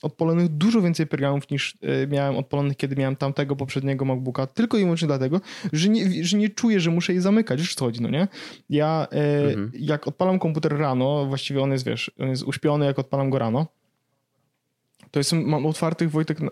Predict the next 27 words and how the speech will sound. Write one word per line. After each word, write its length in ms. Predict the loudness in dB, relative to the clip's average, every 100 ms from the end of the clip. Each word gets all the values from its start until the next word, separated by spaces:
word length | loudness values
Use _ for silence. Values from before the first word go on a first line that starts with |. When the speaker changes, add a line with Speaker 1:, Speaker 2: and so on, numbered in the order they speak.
| -6
Speaker 1:
programów 300 | -4 0 0
chyba 140 | 0 0
z 100 | 0
dwadzieścia 640 | -2 0 0 0 -2 -2
w 80 | -2
doku. 340 | -4 -2 -4 -6 _ _ _ _ _ _ _ _ _ _ _ _ _ -8
Speaker 2:
Okej. 360 | -6 -4 -6 -8 _ _ -6
Speaker 1:
Mam, 260 | 0 0 0 -4
w 60 |
tym 120 | 0 2
momencie 340 | 4 2 2
mam 160 | 0 -2
w 140 | -4 -2
Chromie 400 | 0 2 2 0
otwartych 600 | -2 -2 -2 -2 -4 -8 _ _ _ _ _ _ _
ze 100 | -8
trzydzieści 680 | -4 -4 -2 -2 -2 -2 -2
zakładek. 640 | -2 0 -2 -2 -4 -6 -14 _ _ _ -18 -6
Dzisiaj 180 | -2 0
wysłałem 260 | 2 2 2
ci 120 | 0
screenshota, 420 | 2 2 4 4
gdzie 260 | 2 0 2
miałem 180 | 0
sześćdziesiąt, 760 | 0 0 2 2 2 2 -2 -6
no 80 | -4
nie? 160 | -2